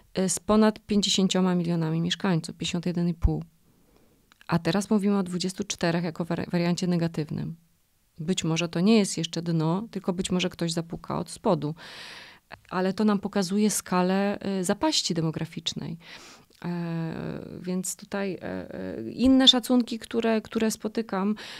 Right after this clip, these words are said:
są gdzieś, mieszczą się w tych, w tych granicach. E, e, też, e, swojego czasu, jeszcze przed wojną, e, O N Z dokonywała pewnych, e, prognoz,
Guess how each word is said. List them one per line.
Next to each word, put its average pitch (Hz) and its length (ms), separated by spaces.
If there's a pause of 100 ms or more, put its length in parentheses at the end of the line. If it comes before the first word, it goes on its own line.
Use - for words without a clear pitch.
(280)
są 320 300
gdzieś, 277 180
mieszczą 285 320
się 220 140
w - 80
tych, 220 180
w - 60
tych 220 120
granicach. 214 800
E, 175 320 (480)
e, 175 380
też, - 400
e, 175 300 (300)
swojego 190 320
czasu, 185 340
jeszcze 180 240
przed 175 200
wojną, 175 500 (640)
e, 170 560
O 180 80
N 180 180
Z 190 240 (720)
dokonywała 170 640
pewnych, - 440
e, - 220
prognoz, 170 640